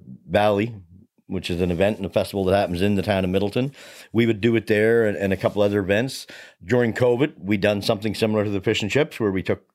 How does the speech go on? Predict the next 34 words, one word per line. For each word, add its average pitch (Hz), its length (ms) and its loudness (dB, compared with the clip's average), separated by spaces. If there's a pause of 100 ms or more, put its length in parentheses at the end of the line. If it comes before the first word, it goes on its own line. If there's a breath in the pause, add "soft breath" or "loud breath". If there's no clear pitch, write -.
(220)
orders 104 340 0
online, 135 560 2
give 101 160 -6
the 95 80 -2
option 92 320 0
to 76 60 -14
prepay, 123 560 0 (260 loud breath)
and 107 100 0
the 98 60 2
same 110 260 2
thing 101 220 2
to 90 80 0
do 90 160 0
that 87 160 0
drive-through 101 480 2
and 90 100 -2
just 95 200 -2
pick 98 100 0
it 95 80 2
up 95 160 0
on 90 80 0
a 82 60 -4
takeout. 120 440 0 (380 loud breath)
We've, 92 240 -6 (100)
you 107 140 0
know, 92 140 2
started 107 300 0
to 98 40 -8
do 104 160 2
a 90 40 -2
few 113 220 -2
more 107 200 2
of 101 60 2
those. 107 460 2